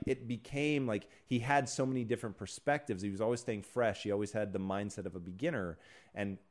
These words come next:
cultivating the mindset of a beginner is how you end up having those age ten moments all through your life.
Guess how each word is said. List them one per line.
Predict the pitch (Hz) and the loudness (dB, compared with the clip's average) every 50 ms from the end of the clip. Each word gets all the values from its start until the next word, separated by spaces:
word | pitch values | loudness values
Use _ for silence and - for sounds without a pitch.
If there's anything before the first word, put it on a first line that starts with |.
| _ _ | _ _
cultivating | - 147 160 175 170 160 139 135 127 120 117 | 6 8 8 8 8 4 2 2 2 2 0
the | 107 | 0
mindset | 104 104 107 110 104 110 98 | 0 2 0 0 -2 -4 -6
of | 92 87 | -4 -4
a | 95 | -4
beginner | 87 87 85 90 95 92 87 82 | -4 -4 -4 -2 -2 -2 -2 -6
is | 80 78 - | -8 -10 -6
how | - 90 87 85 | -4 -2 -2 -2
you | 87 82 80 78 78 - | -2 -4 -4 -6 -6 -6
end | - 92 90 87 | -6 -6 -4 -4
up | 80 - | -6 -6
having | 90 92 90 85 87 82 80 | -6 -6 -6 -6 -8 -10 -10
those | 78 78 78 73 - _ _ _ _ _ - | -10 -10 -10 -12 -14 _ _ _ _ _ -2
age | 113 107 98 - - | 0 0 0 -2 -6
ten | - 92 90 | -4 -4 -2
moments | 90 101 110 107 98 90 85 - - - | -2 -2 -2 -2 -2 -4 -6 -8 -6 -6
all | 85 76 | -6 -6
through | - 78 | -6 -8
your | 73 71 71 | -10 -10 -10
life. | 65 58 - - | -10 -12 -14 -20